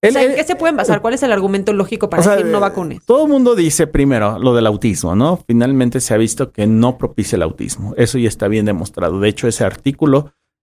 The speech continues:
Speaker 1: el mismo Lancet se retractó y dijo y lo comentó.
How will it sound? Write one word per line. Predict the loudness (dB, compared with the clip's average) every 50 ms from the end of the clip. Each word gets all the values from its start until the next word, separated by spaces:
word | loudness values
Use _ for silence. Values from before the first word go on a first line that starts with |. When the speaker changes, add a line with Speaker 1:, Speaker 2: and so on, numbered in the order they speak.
| _
Speaker 1:
el | 0 2 2 4
mismo | 4 2 2 0 0 -2 0
Lancet | 0 0 0 -2 -2 -6 -4
se | -2 -2 -2
retractó | 0 -2 -4 -4 -6 -8 -8 -10 -6 _ 0 0 2 2 0 -2 -6 -8
y | -6 -2 0 0 0 2
dijo | 2 2 2 0 -2 -2 -2 -2 -2 -2 -6 _ _ _ _ _ _ _ _ _
y | 0 2 4 4
lo | 2 2 0 0
comentó. | 0 0 0 2 2 0 -2 0 0 0 0 0 -2